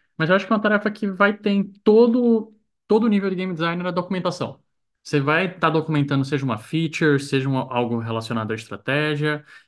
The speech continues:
Então, você trabalhar com G T D é, é de sempre. Você vai sentar ali a sua bundinha e passar um tempo documentando pra che-,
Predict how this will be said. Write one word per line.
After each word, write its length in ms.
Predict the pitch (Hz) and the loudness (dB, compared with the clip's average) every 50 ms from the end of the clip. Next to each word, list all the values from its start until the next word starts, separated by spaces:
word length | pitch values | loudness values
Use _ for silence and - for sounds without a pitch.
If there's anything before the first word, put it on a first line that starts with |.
| _ _ | _ _
Então, 260 | 131 123 - 147 147 | -6 -2 0 0 0
você 400 | 143 147 - - 165 165 165 165 - - _ _ _ _ _ | 0 -2 -2 -4 -4 -4 -4 -6 -10 -16 _ _ _ _ _
trabalhar 400 | - 170 165 175 170 180 185 190 | -4 -2 0 0 0 0 0 0
com 100 | - 196 | 0 -2
G 120 | 170 185 170 | 0 0 -2
T 140 | 175 165 | -2 -2
D 460 | 143 139 143 147 160 175 190 196 196 196 | 0 2 2 2 2 0 -2 -2 -2 -2
é, 360 | 190 185 190 196 190 185 185 - _ _ _ _ _ _ _ _ _ _ _ - | -2 -2 -2 -2 -2 -2 -4 -10 _ _ _ _ _ _ _ _ _ _ _ -4
é 40 | |
de 60 | 147 170 | -4 -4
sempre. 300 | - - 170 120 117 113 | 0 0 0 0 2 0
Você 180 | 113 113 - 117 | -2 -2 -2 -2
vai 120 | 131 139 | -2 -2
sentar 340 | 135 - - 147 143 - 151 151 | -2 -4 -6 -6 -2 -2 -2 0
ali 160 | 147 143 143 | 0 0 0
a 40 | 143 | 0
sua 140 | 147 - 143 | 0 -2 -2
bundinha 460 | 127 139 135 123 120 127 135 147 156 | 0 0 -2 -2 0 -2 -2 -2 -2
e 40 | 151 | -4
passar 280 | 151 156 143 - - 143 | -4 -6 -8 -6 -6 -6
um 60 | 143 | -4
tempo 220 | 143 143 139 143 | -4 -4 -4 -2
documentando 880 | 143 139 139 139 147 143 139 135 139 - 127 131 135 139 143 151 147 151 - - - - _ _ | -2 -2 -2 -2 -2 -2 -2 -2 -4 -6 -4 -2 -2 -2 -2 -4 -6 -8 -14 -20 -20 -20 _ _
pra 120 | - 135 | -4 -2
che-, 180 | 127 - 151 131 | 0 0 -2 -2